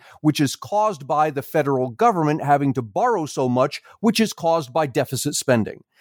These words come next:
And that's ultimately the thing. You know, we were all cheering, well, not all of us, but a lot of us were cheering back in twenty twenty when the federal government was cutting everybody checks. And economists shook their heads and they said, "No, there's no such thing as a free lunch. You're going to pay for these checks."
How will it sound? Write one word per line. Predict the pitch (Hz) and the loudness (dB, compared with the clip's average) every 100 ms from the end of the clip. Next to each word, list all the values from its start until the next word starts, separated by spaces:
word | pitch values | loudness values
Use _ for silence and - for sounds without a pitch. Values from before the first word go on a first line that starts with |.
| - - | -20 -4
And | 147 131 | -4 -2
that's | 170 175 - - | 0 0 -2 -4
ultimately | 180 175 - 143 151 143 131 | -2 0 0 0 0 0 -2
the | 113 117 | 0 -2
thing. | - 113 98 - - _ _ | -2 -2 -2 -6 -16 _ _
You | 127 | -2
know, | 120 | 0
we | 127 139 | 0 0
were | 147 147 156 | 0 -2 0
all | 170 165 143 | 0 0 -2
cheering, | - 190 180 139 135 117 | -8 -2 2 2 0 2
well, | 117 | 2
not | 107 120 | 2 0
all | - 110 104 | 0 -2 0
of | 135 | 0
us, | - | -2
but | 131 120 | -2 -2
a | |
lot | 120 196 196 | 0 0 0
of | |
us | 151 - | -2 -4
were | 127 | -4
cheering | - 226 185 135 | -2 0 2 0
back | 113 143 139 | 0 0 0
in | 131 120 117 - _ _ | -2 -2 -2 -4 _ _
twenty | - 165 143 127 | -2 0 0 -4
twenty | - 185 208 143 135 | 0 2 2 2 0
when | 131 127 | 2 0
the | 117 | 0
federal | 160 143 127 | -2 0 0
government | 117 139 135 135 123 | 0 0 2 0 0
was | 120 - | -4 -6
cutting | - 143 135 | -2 0 2
everybody | 123 143 147 175 | 2 0 0 -2
checks. | - 277 - - - - _ _ _ _ | -2 -2 -2 -2 -8 -8 _ _ _ _
And | 151 135 | -2 -2
economists | - 139 160 165 - | 0 0 2 0 -2
shook | 156 - | -8 -4
their | 170 | 0
heads | 202 254 | 2 2
and | 160 | 0
they | 143 | -2
said, | - 135 127 | -2 -4 -2
"No, | 180 226 156 | 0 2 0
there's | 127 139 120 | 0 0 0
no | 123 147 | 0 0
such | - 151 - - | 0 -2 -2 -2
thing | 151 | 0
as | 175 | 0
a | 175 | -2
free | - 185 208 | -2 -2 0
lunch. | 247 202 - | 0 0 -2
You're | 135 123 | -4 -2
going | 151 160 196 | 0 0 0
to | 160 | -4
pay | - 214 | -2 -2
for | 202 127 | -2 -4
these | 139 143 | -4 -4
checks." | - 185 - - | 0 2 0 -8